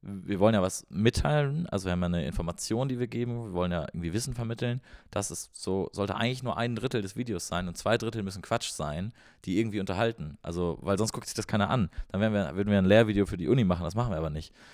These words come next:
Sondern wir, wir wollen ja, dass Leute Spaß dran haben, unsere Videos zu sehen.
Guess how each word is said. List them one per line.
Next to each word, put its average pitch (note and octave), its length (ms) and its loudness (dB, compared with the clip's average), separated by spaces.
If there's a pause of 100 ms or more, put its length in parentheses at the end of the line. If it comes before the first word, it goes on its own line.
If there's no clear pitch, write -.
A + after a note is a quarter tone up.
(180)
Sondern F2 280 0
wir, F2+ 300 0
wir G2 140 -2
wollen G2 160 4
ja, F#2 180 2
dass - 240 -4
Leute F#2+ 240 2
Spaß A#2+ 460 -4
dran G2 240 -8
haben, F#2+ 160 -6
unsere F#2+ 180 -8
Videos G#2+ 240 -8
zu - 140 -16
sehen. E2+ 320 -4